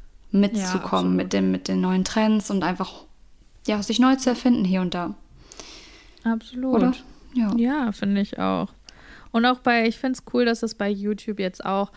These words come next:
Speaker 2: dass die Leute, ich hab halt so das Gefühl gehabt, dadurch, dass halt eben so das Ganze mit covid war und so,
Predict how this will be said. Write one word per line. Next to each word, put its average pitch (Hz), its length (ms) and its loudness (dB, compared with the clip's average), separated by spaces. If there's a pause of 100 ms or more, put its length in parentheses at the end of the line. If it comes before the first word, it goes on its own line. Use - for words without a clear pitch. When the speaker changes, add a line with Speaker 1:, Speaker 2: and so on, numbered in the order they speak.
(360)
Speaker 2:
dass 226 160 -6
die 240 120 -2
Leute, 214 340 0
ich 226 100 -2
hab 208 100 0
halt 208 220 2
so 214 100 0
das 202 200 -2
Gefühl 214 320 -4
gehabt, 196 240 -2
dadurch, 190 280 -2
dass 180 260 -4
halt 196 180 0
eben 196 220 -2
so 196 80 -4
das 185 180 -8
Ganze 185 260 -6
mit 185 240 -4
covid 185 460 -4
war 170 220 -4
und 175 120 -8
so, 170 260 -6